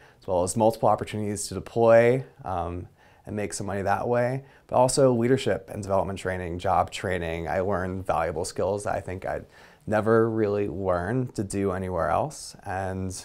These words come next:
from there, it kinda just drove my career. I've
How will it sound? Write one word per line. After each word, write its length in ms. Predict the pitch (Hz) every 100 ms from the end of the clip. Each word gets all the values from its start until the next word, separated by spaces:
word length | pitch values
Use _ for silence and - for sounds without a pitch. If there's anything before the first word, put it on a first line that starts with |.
| -
from 460 | - - 95 98 95
there, 300 | 98 123 113
it 140 | -
kinda 280 | - 101 98
just 400 | 98 98 - - - - - _ _
drove 240 | 82 95
my 160 | 90 87
career. 720 | 101 104 107 107 110 107 104
I've 360 | 104 - -